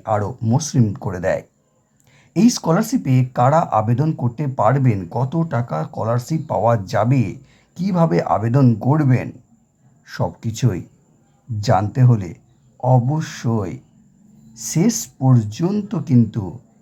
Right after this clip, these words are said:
আমাদের এই ভিডিওটি এবং প্রতিবেদনটি, যাই বলুন না কেন, অতি অবশ্যই আপনাকে দেখতে হবে।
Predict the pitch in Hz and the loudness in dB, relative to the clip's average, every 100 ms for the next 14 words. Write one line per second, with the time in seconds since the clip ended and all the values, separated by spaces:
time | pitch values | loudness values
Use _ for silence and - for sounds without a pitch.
0 | _ - 120 120 110 110 98 _ 127 127 | _ -4 0 2 2 0 -4 _ 0 4
1 | 120 - - _ _ _ _ - 110 127 | 4 0 -16 _ _ _ _ -10 -2 0
2 | 139 156 131 - 85 - 139 160 240 262 | 2 0 0 -4 -12 -10 -6 2 2 2
3 | - 123 123 113 120 139 131 131 101 101 | 0 0 2 2 4 4 2 0 -10 -10
4 | 98 107 90 127 147 165 170 160 135 104 | -12 -4 -2 0 0 0 0 0 -2 -4
5 | 82 - _ _ _ - 135 147 - 90 | -4 -10 _ _ _ -4 -4 0 0 0
6 | 107 127 170 101 82 95 104 113 117 104 | 0 -2 -2 -4 -4 -6 -4 -2 -4 -6
7 | 87 _ _ - 120 156 - 135 120 98 | -14 _ _ -6 -2 -2 -2 2 2 2
8 | 85 | -6